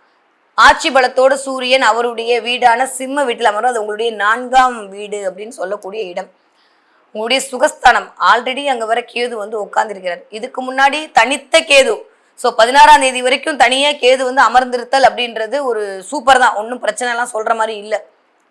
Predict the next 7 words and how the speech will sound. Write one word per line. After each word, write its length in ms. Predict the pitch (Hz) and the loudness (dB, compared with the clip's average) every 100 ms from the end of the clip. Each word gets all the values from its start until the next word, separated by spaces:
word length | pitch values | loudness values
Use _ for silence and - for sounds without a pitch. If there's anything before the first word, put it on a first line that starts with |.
| _ _ _ | _ _ _
அர்த்தாஷ்டம 540 | 208 226 269 269 269 247 | -2 4 4 4 -2 -2
கேது 240 | 240 226 | 0 -2
வந்து 180 | 226 240 | -2 -4
ஒண்ணும் 200 | 233 247 | -4 -6
பெருசா 440 | 220 233 - 294 - | -8 -8 0 0 0
கொடுக்க 260 | 269 269 | -2 0
மாட்டாரு, 460 | 247 226 220 214 | 0 2 2 2